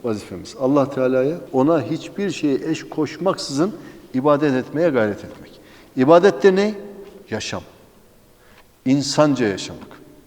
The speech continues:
Tamam, insanca yaşamayı öğrenmezsek "belhum adal" diyor.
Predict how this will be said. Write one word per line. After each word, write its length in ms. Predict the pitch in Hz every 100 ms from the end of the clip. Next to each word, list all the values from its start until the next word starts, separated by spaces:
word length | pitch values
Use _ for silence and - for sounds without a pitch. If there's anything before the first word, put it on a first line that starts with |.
| - _ _ _ _ _ _ _ _
Tamam, 200 | 175 127 -
insanca 580 | 127 139 - 175 170 139
yaşamayı 600 | 117 135 - 135 110 104
öğrenmezsek 1000 | 120 143 143 160 180 - 165 - - 117
"belhum 320 | 139 117 117
adal" 280 | 101 104 120
diyor. 120 | 98